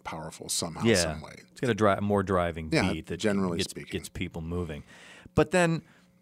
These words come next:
Speaker 2: you know, so I'm, I'm still that person at the Christmas party, and I'm like, "Okay, but
Speaker 1: Mm-hmm.
Speaker 2: what is, but what does that really mean, though? Like, when an artist comes to you, I mean, do you finish, help them finish their songs? Do you,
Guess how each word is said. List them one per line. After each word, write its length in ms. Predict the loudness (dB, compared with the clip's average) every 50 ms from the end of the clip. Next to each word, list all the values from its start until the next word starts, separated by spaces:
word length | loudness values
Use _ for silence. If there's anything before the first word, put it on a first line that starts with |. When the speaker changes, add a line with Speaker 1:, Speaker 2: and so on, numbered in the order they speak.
| _ 0
Speaker 2:
you 100 | 2 4
know, 200 | 4 4 2 2
so 300 | 0 2 6 8 8 8
I'm, 220 | 8 6 4 4
I'm 140 | 2 2 0
still 220 | 2 4 6 6 6
that 160 | 6 2 2
person 260 | -2 -2 -2 -4 -6
at 60 | -8 -8
the 60 | -6
Christmas 380 | -4 -2 -2 -2 -2 -6 -6 -4
party, 320 | -2 -2 -2 -2 -4 -8
and 80 | -10 -10
I'm 100 | -8 -8
like, 180 | -8 -6 -4 -2
"Okay, 200 | -2 0 2 4
but 100 | 4 6
Speaker 1:
Mm-hmm. 80 | 6
Speaker 2:
what 100 | 6 6
is, 140 | 4 2 -2 -4 _ -20 -14 -6 -2
but 80 | 0
what 120 | 4 4 4
does 140 | 4 4 2
that 120 | 2 4
really 220 | 2 2 2 2
mean, 400 | 0 0 0 0 2 2 0 0 -2
though? 160 | -4 -4 -6
Like, 260 | -6 -8 -8 -10 -16 _ -20 -8 -2
when 120 | -2 0
an 100 | 2 4 4
artist 280 | 4 4 4 2 -2
comes 340 | 0 2 2 4 2 0 -4
to 120 | -4 -4 -2
you, 380 | 0 2 2 2 2 2 2
I 40 | 0
mean, 280 | 0 -2 -4 -4 -4 -4
do 80 | -4
you 160 | -2 -2 -2 -4
finish, 480 | -4 -6 -4 -2 -2 -2 -2 -4 -6 -4
help 220 | 0 0 0 0
them 160 | -2 -8 -6
finish 340 | -4 -4 -4 -4 -6 -8 -8
their 140 | -10 -10 -8
songs? 720 | -6 -4 -2 0 0 2 2 2 2 0 0 -2 -6 -8 -12 -18 -20 -20 _ -10 -6
Do 100 | -4 -2
you, 600 | -2 0 -2 -2 -4 -4 -6 -6 -6 -8 -10